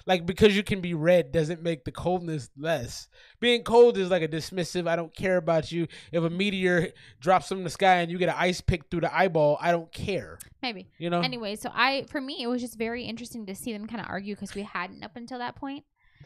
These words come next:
Speaker 2: And
Speaker 1: That's
Speaker 2: she was
Speaker 1: true.
Speaker 2: just very, like
Speaker 1: They still argue, like, lightly. Their arguments still aren't that,
Speaker 2: Oh,
Speaker 1: like,
Speaker 2: no, no, no.
Speaker 1: intense.
Speaker 2: But they were like,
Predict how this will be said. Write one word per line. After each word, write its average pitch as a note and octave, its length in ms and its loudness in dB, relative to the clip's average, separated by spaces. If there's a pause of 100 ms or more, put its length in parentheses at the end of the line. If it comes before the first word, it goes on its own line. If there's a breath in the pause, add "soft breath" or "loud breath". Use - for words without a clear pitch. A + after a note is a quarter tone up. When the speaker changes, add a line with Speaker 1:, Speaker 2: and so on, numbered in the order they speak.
(200 loud breath)
Speaker 2:
And A#3 140 -6
Speaker 1:
That's D#3+ 100 -2
Speaker 2:
she C4+ 80 -8
was B3+ 140 -6
Speaker 1:
true. C4 100 -4
Speaker 2:
just A#3+ 140 -10
very, A3 440 -4
like G3 360 -6
Speaker 1:
They C#4+ 140 -2
still D4 240 6
argue, D3 340 2
like, B2 140 -8
lightly. A2+ 580 -10
Their G3+ 120 2
arguments F#3+ 420 2
still E3 180 -2
aren't C3 240 -8
that, A3 80 -2
Speaker 2:
Oh, A3 80 2
Speaker 1:
like, B3 160 -10
Speaker 2:
no, - 60 -10
no, A#3 120 -4
no. A3+ 60 -2
Speaker 1:
intense. G#3 160 -2
Speaker 2:
But A3+ 120 -6
they A#3 120 -2
were A#3 120 -2
like, G#3+ 380 -10